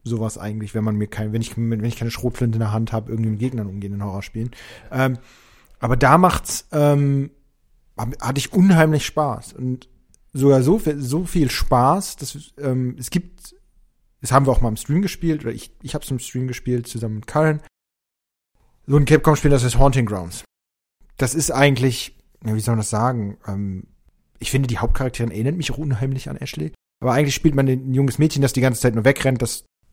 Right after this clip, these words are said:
dann noch einen, äh, Hundebegleiter hat, mit dem man sich dann ein bisschen gegen die Leute wehren kann und sie stoppen kann, wenn man, wenn man wegrennt.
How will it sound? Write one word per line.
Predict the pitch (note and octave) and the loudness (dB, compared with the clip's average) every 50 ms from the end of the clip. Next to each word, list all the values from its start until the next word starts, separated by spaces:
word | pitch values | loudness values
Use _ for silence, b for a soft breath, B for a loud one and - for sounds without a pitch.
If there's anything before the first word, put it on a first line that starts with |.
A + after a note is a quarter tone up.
| _ _ _ | _ _ _
dann | B2+ A#2+ | 0 2
noch | A#2 A#2 A2 - - | 2 2 0 -2 -2
einen, | A2 A#2 A2+ A2 A2 | 0 0 2 0 0
äh, | - - A2+ G#2+ G#2+ G#2+ G#2+ | -2 -2 -2 -2 -2 0 6
Hundebegleiter | G#2+ D3+ D#3 C3+ B2+ A2 G#2+ B2+ A#2+ A#2+ A#2+ - A2+ | 8 8 8 10 8 6 6 4 2 2 2 0 2
hat, | A2 A#2 A#2+ - - - - - - _ _ _ _ _ _ _ _ _ _ _ _ _ _ _ | 2 2 2 0 -4 -16 -20 -20 -20 _ _ _ _ _ _ _ _ _ _ _ _ _ _ _
mit | A#2+ A#2+ G2+ | -4 -2 0
dem | A#2+ A#2 A2+ | 2 2 2
man | A2+ G#2+ | 2 0
sich | G2+ - | 0 -2
dann | - G#2+ G#2+ | -2 -2 0
ein | G2 | 2
bisschen | G#2 B2+ - - B2 A2+ A2+ | 2 2 2 2 0 0 0
gegen | G#2+ G#2 A2 | 0 0 -2
die | G2+ G#2 | -2 -2
Leute | G#2 G2+ G2+ G#2 | -4 -2 -4 -4
wehren | F#2+ G#2+ G#2 G#2+ G#2+ | -2 -2 -2 -2 -2
kann | - G#2+ G#2 G#2+ | -4 -4 -4 -4
und | G#2 - | -4 -4
sie | G2+ | -6
stoppen | F#2+ - - F#2 - A2 | -6 -4 -4 -4 -4 -4
kann, | - - G2+ G2+ G2 | -6 -4 -4 -4 -2
wenn | G2 | -2
man, | G2 F#2+ F#2 | -4 -2 -4
wenn | G2+ G#2 - | -4 -6 -6
man | - F#2+ A2 G#2 - _ _ - | -8 -10 -10 -12 -18 _ _ -8
wegrennt. | F#2+ F#2 - - D#2+ D2 - | -8 -6 -6 -8 -8 -10 -12